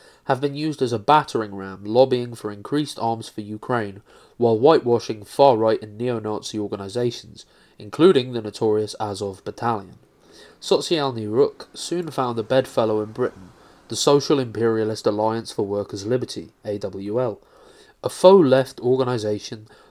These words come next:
that pushes reactionary positions in the labour movement dressed in progressive language. Members of Sotsialny Ruch are often on platforms of meetings hosted by the Trotskyite agents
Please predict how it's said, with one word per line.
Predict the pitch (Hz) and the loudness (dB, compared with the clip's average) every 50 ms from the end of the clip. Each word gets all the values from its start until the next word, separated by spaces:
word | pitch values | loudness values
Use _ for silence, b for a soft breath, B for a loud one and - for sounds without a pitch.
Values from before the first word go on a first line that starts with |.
| b | b
that | - 110 107 - | -10 -10 -4 2
pushes | - 139 131 - 135 123 104 104 | 2 2 2 2 -2 -4 -2 -2
reactionary | 110 117 135 151 - - - - 139 127 135 131 | -2 0 0 0 -2 -4 -4 -6 -4 -4 -4 -6
positions | 123 - 110 104 117 110 - - 127 117 107 104 | -6 -8 -8 -6 -6 -6 -6 -8 -10 -12 -10 -14
in | 110 101 | -14 -10
the | 104 104 | -8 -4
labour | 113 127 135 127 120 104 | 2 2 2 2 2 -2
movement | 107 110 110 107 - 117 110 - - | -4 -8 -10 -10 -12 -14 -16 -14 -6
dressed | - 135 139 131 123 - - - | -2 0 0 0 -2 -4 -10 -14
in | 107 101 | -16 -12
progressive | - 113 104 - 104 95 - - 110 98 | -12 -8 -6 -4 -4 -6 -6 -8 -10 -8
language. | 104 110 113 113 104 104 101 92 - - - - _ _ _ _ _ _ _ _ _ _ b b b b b b b b b b | -6 -6 -6 -8 -8 -12 -16 -16 -16 -20 -20 -20 _ _ _ _ _ _ _ _ _ _ b b b b b b b b b b
Members | 123 151 180 180 180 190 175 147 | -2 -2 0 4 6 6 6 6
of | 123 107 | 2 -2
Sotsialny | - - - - - - - 131 120 117 117 113 110 107 | -2 -4 -4 -4 -4 -4 -4 -4 -4 -4 -6 -8 -8 -8
Ruch | 104 110 127 165 - - - | -4 -2 -2 -2 -2 -4 -10
are | 110 107 | -8 -2
often | - 139 156 151 - 160 139 - | 0 0 0 0 -2 -8 -10 -10
on | 113 110 107 | -12 -12 -8
platforms | - 127 123 - - - 120 113 117 113 107 | -2 -2 -2 -2 -2 -6 -10 -10 -10 -12 -14
of | 101 104 | -14 -12
meetings | 110 117 117 117 - 113 110 107 - - | -12 -12 -12 -10 -12 -12 -14 -14 -16 -18
hosted | - 147 156 147 - - 131 117 - | -12 -10 -10 -10 -6 -6 -6 -4 -4
by | 110 104 | -6 -6
the | 98 104 | -6 -6
Trotskyite | - - - 139 - - - - 123 117 110 101 - | -6 -2 -2 -2 -2 -4 -6 -6 -4 -4 -4 -6 -8
agents | 113 110 107 101 - 107 98 - - - - | -8 -10 -10 -10 -10 -14 -16 -16 -18 -20 -20